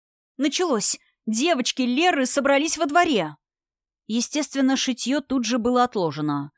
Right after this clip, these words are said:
Все девушки и наша преподавательница Лерра Лили Хос ринулись к окнам. Посмотреть было на что. Кадеты второго курса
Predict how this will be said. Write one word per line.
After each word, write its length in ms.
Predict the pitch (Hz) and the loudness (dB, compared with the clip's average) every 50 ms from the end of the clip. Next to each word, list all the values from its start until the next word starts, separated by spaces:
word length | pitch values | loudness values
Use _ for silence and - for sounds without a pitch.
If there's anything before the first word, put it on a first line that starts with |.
| _ _ _ _ _ _ _ _ | _ _ _ _ _ _ _ _
Все 260 | - - 349 349 311 | -4 -2 0 0 0
девушки 540 | 208 165 185 240 262 240 202 - - - 196 | 0 2 2 2 2 2 0 -2 -4 -4 -4
и 220 | 180 170 165 190 | -2 -2 0 -2
наша 380 | 196 185 180 202 233 - - 202 | 0 2 2 2 2 0 -2 -2
преподавательница 960 | - 196 190 - 185 180 180 170 185 208 196 - 196 175 175 170 - - 175 | -2 -2 -2 0 2 2 4 4 4 2 2 0 0 0 -2 -2 -2 -2 -2
Лерра 420 | 165 170 190 214 214 196 190 180 175 | 0 2 0 0 2 2 2 2 2
Лили 280 | 175 180 185 175 165 | 2 2 0 0 -2
Хос 500 | 143 - - 214 233 285 - - - - | -4 -6 -4 -2 0 0 0 -2 -4 -4
ринулись 500 | 175 170 175 170 180 180 175 175 165 - | -4 -4 -2 -2 0 0 -2 -2 -2 -4
к 80 | - - | -4 -4
окнам. 540 | 156 - - 160 151 147 147 143 143 139 - _ _ _ _ _ _ _ _ _ _ _ _ | -6 -4 -2 -4 -4 -2 -4 -6 -10 -16 -20 _ _ _ _ _ _ _ _ _ _ _ _
Посмотреть 720 | - 247 247 - 262 262 269 254 269 262 262 277 262 240 | 0 0 0 2 2 2 2 2 0 0 0 -2 -2 -2
было 300 | 185 190 196 226 262 254 | 0 0 2 2 2 2
на 120 | 220 180 | 0 0
что. 440 | 170 - - - 160 156 151 151 - _ _ _ _ _ _ | -2 -4 -6 -4 -4 -4 -6 -10 -14 _ _ _ _ _ _
Кадеты 480 | - 180 180 165 165 202 214 208 208 180 | -4 -2 -2 0 0 0 0 0 -2 -4
второго 480 | - - 175 170 180 196 214 190 185 | -2 -2 0 0 2 2 2 0 -2
курса 580 | 160 - - 208 262 262 - - 185 170 151 160 | -2 -2 -4 -4 -4 -2 -2 -2 -2 -2 -2 -4